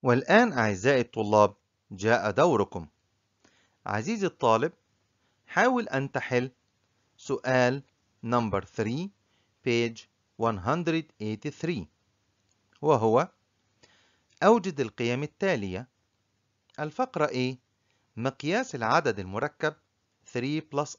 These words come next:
I. الفقرة B: مقياس العدد المركب negative five minus four I.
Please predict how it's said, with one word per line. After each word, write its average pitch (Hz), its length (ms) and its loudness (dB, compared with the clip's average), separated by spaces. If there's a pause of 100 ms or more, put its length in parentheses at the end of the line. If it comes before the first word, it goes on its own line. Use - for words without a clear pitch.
I. 110 260 2 (1300)
الفقرة 139 500 -4
B: 135 280 -10 (540)
مقياس 131 580 -6
العدد 120 440 -4
المركب 120 640 -6 (520)
negative 120 440 -6 (100)
five 127 280 2 (340)
minus 113 640 -4 (280)
four 123 380 0 (120)
I. 107 320 0